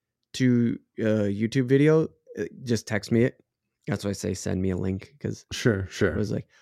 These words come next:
Speaker 1: "Okay." So he, the, the text just said, "Dude, there's skateboarding," <laughs> and then sent me a YouTube video link. And I was
Speaker 2: Yeah.
Speaker 1: like, "Okay, I'm gonna click this."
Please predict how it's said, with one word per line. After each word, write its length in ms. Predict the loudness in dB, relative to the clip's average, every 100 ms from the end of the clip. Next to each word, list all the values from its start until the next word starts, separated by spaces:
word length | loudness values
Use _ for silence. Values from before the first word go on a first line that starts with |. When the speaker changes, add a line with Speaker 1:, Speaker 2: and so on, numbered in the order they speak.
| _
Speaker 1:
"Okay." 200 | 0 0 -2 -2
So 340 | 2 2 0 -12 -20 _ _ _ _ _ _ -20 -20 _ _ 4
he, 300 | 6 6 2 -8
the, 280 | 2 4 4 4
the 100 | 4
text 380 | 6 4 4 2
just 200 | 2 4
said, 380 | 4 4 0 -8 _ _ _ _ _ _ _ _ _ _ _ _ _ 4
"Dude, 260 | 6 8
there's 180 | 8 6 4
skateboarding," 580 | 4 6 6 4 4 -4 -14 -20 -20 _ -10 -2
<laughs> 260 | 0 4
and 180 | 6 8
then 260 | 6 6 0 -12 -20 _
sent 300 | 2 4 6
me 160 | 6 6
a 80 | 6
YouTube 420 | 6 6 6 4
video 460 | 4 2 2 0 -4 _ _ _ 2
link. 380 | 4 4 0 2
And 100 | 6
I 80 | 8
was 80 |
Speaker 2:
Yeah. 60 | 6
Speaker 1:
like, 100 | 4
"Okay, 360 | 2 4 2 2 _ _ _ -20 -20 _ _
I'm 100 | 6
gonna 100 | 6
click 260 | 6 2 6
this." 280 | 6 4